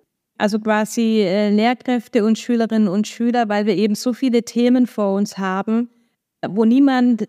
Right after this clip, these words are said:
Expertin oder Experte sein kann, dass wir uns da gemeinsam auf den Weg machen. Natürlich sind, äh, Lehrkräfte immer noch diejenigen, die quasi im, im Fahrersitz sitzen sozusagen.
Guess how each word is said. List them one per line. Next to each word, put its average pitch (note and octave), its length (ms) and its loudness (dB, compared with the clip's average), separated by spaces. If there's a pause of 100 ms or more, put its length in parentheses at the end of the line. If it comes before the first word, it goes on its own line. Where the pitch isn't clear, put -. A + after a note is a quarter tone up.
(100)
Expertin A3+ 640 -2
oder G3 180 0
Experte G#3+ 500 -4
sein F3+ 340 -4
kann, F#3+ 300 -2
dass G3 160 -4
wir F3+ 60 -2
uns G3+ 100 -4
da G#3 100 -4
gemeinsam F#3+ 580 -2
auf - 180 -6
den F#3+ 200 0
Weg G#3 180 0
machen. A3 320 0
Natürlich B3 540 -2
sind, A#3 280 2
äh, G#3 180 0
Lehrkräfte G#3+ 560 -2
immer G#3+ 160 2
noch G#3+ 160 2
diejenigen, G#3 720 0 (380)
die G#3 140 0
quasi G3 760 0
im, G3 140 2
im F#3+ 480 0
Fahrersitz C4+ 800 -4
sitzen C4+ 380 -2
sozusagen. A3+ 1000 -2